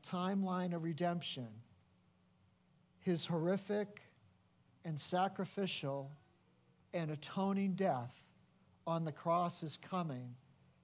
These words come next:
and we have a picture of his humanity. That he sees the cross coming,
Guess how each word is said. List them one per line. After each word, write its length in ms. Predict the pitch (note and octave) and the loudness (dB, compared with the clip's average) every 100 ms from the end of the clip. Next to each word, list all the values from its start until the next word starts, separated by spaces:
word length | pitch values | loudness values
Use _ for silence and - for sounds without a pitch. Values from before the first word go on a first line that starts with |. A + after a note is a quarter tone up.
| _ | _
and 180 | E3+ D#3 | -4 -2
we 140 | D#3 D#3 | 0 2
have 200 | D#3+ D3+ | 2 2
a 60 | |
picture 720 | D3 - - G#3+ - C3+ A#2 B2+ - _ _ _ - | -2 -4 -2 -2 -2 -2 -4 -6 -14 _ _ _ -6
of 180 | D3 C#3+ | -4 -2
his 220 | D#3+ D3 | -2 -4
humanity. 680 | - E3 D3 C#3+ B2+ A2 F2+ - _ _ _ _ _ _ _ _ _ - | -4 -4 -4 -4 -6 -10 -16 -20 _ _ _ _ _ _ _ _ _ 2
That 140 | F3+ | 4
he 100 | F#3+ | 6
sees 480 | F#3+ - A#3+ C#4 C4+ | 4 2 2 4 2
the 120 | C4 | 0
cross 420 | - A3+ A#3 A3+ | 2 4 4 2
coming, 560 | - - B3+ F3+ A#2 B2+ | -4 -4 -2 -2 -4 -8